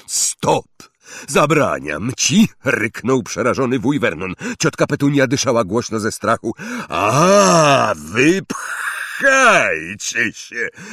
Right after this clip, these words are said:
mugole”, powiedział Hagrid. „Harry, jesteś czarodziejem”. W izbie zapadło milczenie.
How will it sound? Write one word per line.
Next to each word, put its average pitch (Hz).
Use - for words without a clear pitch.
mugole”, 190
powiedział 98
Hagrid. 95
„Harry, 127
jesteś -
czarodziejem”. 104
W 62
izbie 117
zapadło 69
milczenie. 64